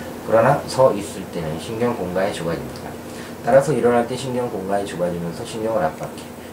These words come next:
엉치가 빠지는 듯한 통증을 느끼게 되는 것입니다. 또 다른 경우는 앉아있는 동안 조직들이 눌려 있다가 일어설 때 조직들이 늘어나면서 통증을 발생시키기도 합니다.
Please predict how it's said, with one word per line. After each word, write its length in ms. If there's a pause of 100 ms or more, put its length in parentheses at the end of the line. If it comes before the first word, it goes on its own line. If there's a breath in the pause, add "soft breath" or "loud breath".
(120)
엉치가 420
빠지는 400
듯한 340
통증을 380
느끼게 300
되는 180
것입니다. 340 (540 loud breath)
또 100
다른 240
경우는 400
앉아있는 800
동안 300
조직들이 400
눌려 340
있다가 360
일어설 320 (160)
때 60 (400)
조직들이 420
늘어나면서 500
통증을 440
발생시키기도 720
합니다. 300